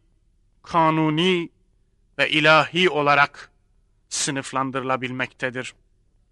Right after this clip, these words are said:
İlahi müeyyideye geçmeden önce İslam'da davet üslubunu kısaca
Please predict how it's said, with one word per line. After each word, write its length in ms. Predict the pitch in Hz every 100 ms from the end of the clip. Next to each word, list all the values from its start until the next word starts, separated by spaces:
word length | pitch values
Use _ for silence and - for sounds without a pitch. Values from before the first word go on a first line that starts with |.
| _ _ _ _ _ - - -
İlahi 540 | 156 175 175 196 214
müeyyideye 720 | 202 196 196 180 190 190 196
geçmeden 580 | 180 208 - 170 165 160
önce 440 | 170 160 180 180 - _ _ _ _ _ _ _ _ _ _ - -
İslam'da 760 | - - - 180 180 208 208 - _ _ _ _ _ _ _ _ 127
davet 480 | 147 175 175 233 - -
üslubunu 800 | 175 - 170 170 151 165 190 180 _ _ _ _ _ _ _ _ _
kısaca 600 | - 214 185 143 147 -